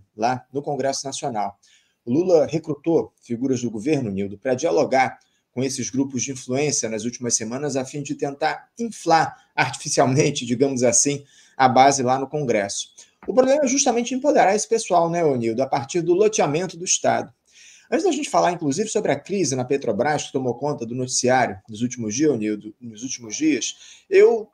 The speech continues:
queria te ouvir a respeito da busca aí do Lula por esses grupos de influência na Câmara e o que é que isso pode produzir de bom para o país dentro dessa dinâmica da tal da governabilidade. Como é que você vê, ô Nildo, esse diálogo do Lula com o agro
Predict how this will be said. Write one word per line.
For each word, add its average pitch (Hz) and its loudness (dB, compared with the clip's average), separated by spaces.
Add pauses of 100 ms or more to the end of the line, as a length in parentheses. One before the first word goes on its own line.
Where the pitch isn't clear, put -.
queria 240 -2
te 240 -2
ouvir 202 2
a 208 4
respeito 196 -2 (560)
da 339 6
busca 262 2
aí 202 2
do 170 0
Lula 165 0
por 143 -4
esses 147 -2
grupos 151 0
de 156 -2
influência 143 -2
na 110 -4
Câmara 175 -2
e 190 -6
o 190 -4
que 277 -6
é 320 -4
que 285 -6
isso - -6
pode 196 -2
produzir 185 -2 (140)
de 202 -4
bom 160 0 (260)
para 160 0
o 156 -2
país 160 6
dentro 190 -2
dessa 180 2
dinâmica 175 -2
da 139 4
tal 156 2 (180)
da 156 6
governabilidade. 151 4 (200)
Como 202 -2
é 220 4
que 226 -2
você 220 4
vê, 196 4
ô 151 2
Nildo, 131 0
esse 143 -4
diálogo 151 4
do 131 -2
Lula 151 2
com 156 -6
o 127 -2
agro 180 0